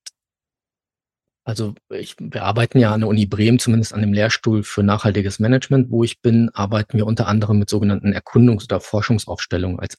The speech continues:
eine Form der sozialwissenschaftlichen Forschung. Und für mich war vor der Pandemie eigentlich nur denkbar, dass du Aufstellungen in Präsenz machst. Und für mich war es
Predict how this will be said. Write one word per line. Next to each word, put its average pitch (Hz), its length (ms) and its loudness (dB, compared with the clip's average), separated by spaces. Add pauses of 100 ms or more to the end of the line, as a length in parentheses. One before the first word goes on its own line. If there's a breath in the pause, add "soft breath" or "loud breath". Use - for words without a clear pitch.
eine 101 320 0
Form 101 380 2
der 90 120 0
sozialwissenschaftlichen - 1040 -4
Forschung. 123 480 0 (840 loud breath)
Und 120 400 4 (760)
für 123 100 0
mich 131 340 2
war 117 300 2 (140)
vor - 300 0
der 165 120 2
Pandemie 104 600 -2
eigentlich 117 360 -4
nur 127 200 4
denkbar, 120 500 -2
dass - 220 -8
du - 100 -10
Aufstellungen 113 540 -2
in 101 40 -6
Präsenz 104 480 -2
machst. - 420 -8
Und 110 120 -6
für 117 100 0
mich 113 300 2
war 107 160 2
es - 240 -8